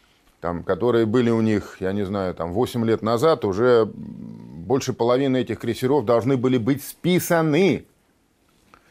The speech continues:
Вот, но их не списывают, продолжают, э, держать в плавсоставе, но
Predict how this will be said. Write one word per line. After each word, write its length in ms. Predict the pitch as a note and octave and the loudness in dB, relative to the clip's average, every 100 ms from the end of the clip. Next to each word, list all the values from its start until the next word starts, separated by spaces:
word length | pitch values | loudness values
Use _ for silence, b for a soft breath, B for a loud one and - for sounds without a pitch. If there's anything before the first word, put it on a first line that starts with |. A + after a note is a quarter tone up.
| b b b b b | b b b b b
Вот, 320 | F#2+ B2 A2 | 0 2 2
но 80 | G#2+ | 2
их 140 | C3+ | 2
не 100 | E3 | 2
списывают, 840 | D3+ - A3 - F#3+ C#3+ A2+ F2+ - | 0 0 0 4 4 6 4 2 0
продолжают, 760 | A2+ C3 C#3 E3+ D3 B2+ - - | 0 4 4 4 4 2 -2 -4
э, 360 | F#2 G2+ G2 | 0 2 2
держать 580 | F#2 B2+ B2 C#3 A2+ - | 2 0 2 4 2 0
в 480 | F#2 E2 E2+ G#2 G2+ | -12 -10 -2 0 0
плавсоставе, 840 | G2 A#2 - B2 - F#3+ G#3+ E3+ | 2 0 0 -2 0 2 4 2
но 260 | G#2 C3 | 0 -2